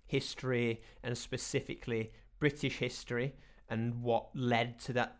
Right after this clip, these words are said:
certain point and what led to the culture up into the war,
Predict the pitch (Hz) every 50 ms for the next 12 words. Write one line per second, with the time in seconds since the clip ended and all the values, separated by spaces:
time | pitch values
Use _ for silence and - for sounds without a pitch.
0 | - 135 - - - 123 107 104 120 117 - - 120 123 120 123 117 117 117 117
1 | 117 117 123 - 143 123 123 123 123 123 127 135 127 - - - 123 127 - -
2 | - 123 135 - - - 120 120 117 120 - - 131 120 - - 120 117 117 123
3 | 185 175 147 120 117 113 117 113